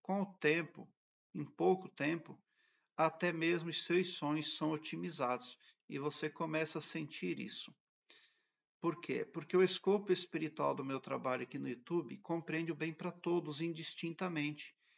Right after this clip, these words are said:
e não todo poderoso só pra um ou só pra mim. Tão somente por esse poder de empatia, você já sai sim do meu canal mais empoderado para fazer frente às adversidades que estão aí pelo seu caminho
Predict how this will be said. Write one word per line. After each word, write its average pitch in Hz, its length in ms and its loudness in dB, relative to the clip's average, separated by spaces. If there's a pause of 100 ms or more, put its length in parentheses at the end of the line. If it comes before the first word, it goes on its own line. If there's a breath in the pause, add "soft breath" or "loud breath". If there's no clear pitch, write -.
(200 soft breath)
e 147 140 0
não 160 280 4
todo 160 340 0
poderoso 147 540 2
só 160 220 2
pra 151 240 -4
um 147 120 -2
ou 165 60 -4
só 165 220 -2
pra 180 180 -4
mim. 143 280 -4 (440 soft breath)
Tão 202 220 0
somente 151 720 -2 (120)
por 147 140 0
esse 143 220 0
poder 143 420 2
de 151 100 -4
empatia, 180 640 -2 (340 loud breath)
você 151 320 0
já 131 160 0
sai 160 320 2
sim 175 240 -2
do 165 100 -2
meu 151 180 4
canal 151 380 0
mais 156 340 2
empoderado 143 800 0 (400)
para 147 200 4
fazer 147 320 -2
frente 151 380 -2
às 135 120 -4
adversidades 143 1000 0 (400 loud breath)
que - 100 2
estão 160 480 4
aí 151 140 4
pelo 160 320 0
seu - 300 0
caminho 139 600 -4